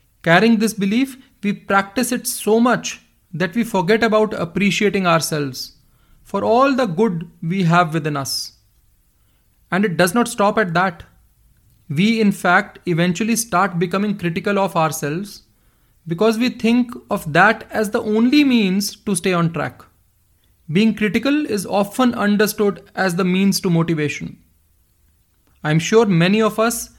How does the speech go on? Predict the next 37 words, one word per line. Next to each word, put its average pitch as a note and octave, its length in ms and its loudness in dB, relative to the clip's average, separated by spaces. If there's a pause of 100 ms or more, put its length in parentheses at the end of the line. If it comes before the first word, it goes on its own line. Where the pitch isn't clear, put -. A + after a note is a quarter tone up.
(160)
especially A3 560 0
in A3+ 80 2
our A3 120 4
school G3+ 340 -2
days, E3+ 380 0 (260)
would F#3 160 0
have F3+ 180 0
heard G#3+ 380 4
our F#3+ 200 2
teachers F#3+ 640 -2
saying, F3 380 0 (420)
"If F#3+ 160 -2
I F#3+ 120 2
praise G3+ 460 2
you, B3 220 0
it F#3+ 160 -2
will G3 140 0
go E3+ 240 2
to F3 100 0
your E3 160 2
head." C3+ 380 -4 (760)
And A3 180 4
that A#3+ 120 2
same B3 400 0
thought G3+ 500 2
in F#3+ 160 0
various A#3+ 400 0
words F#3+ 320 0
and F#3+ 160 0
statements E3 720 -2 (480)
is - 80 -4
presented G3+ 560 0
to G3+ 100 0
us G3 160 2
by E3 180 2
our D3+ 140 -2
parents, G#3+ 600 0